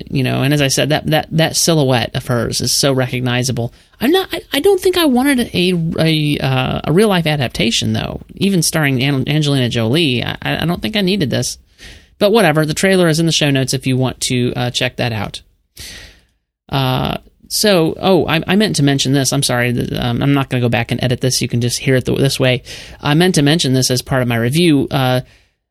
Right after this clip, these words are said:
me and Chad and Joe and Mike,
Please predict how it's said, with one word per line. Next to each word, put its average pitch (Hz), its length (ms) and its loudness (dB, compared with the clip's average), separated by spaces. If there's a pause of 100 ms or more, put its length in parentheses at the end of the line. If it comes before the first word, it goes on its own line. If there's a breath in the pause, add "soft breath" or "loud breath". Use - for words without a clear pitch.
(120)
me 196 520 4
and 120 200 0
Chad 220 420 2
and 147 180 2
Joe 165 320 4
and 131 200 0
Mike, 135 440 0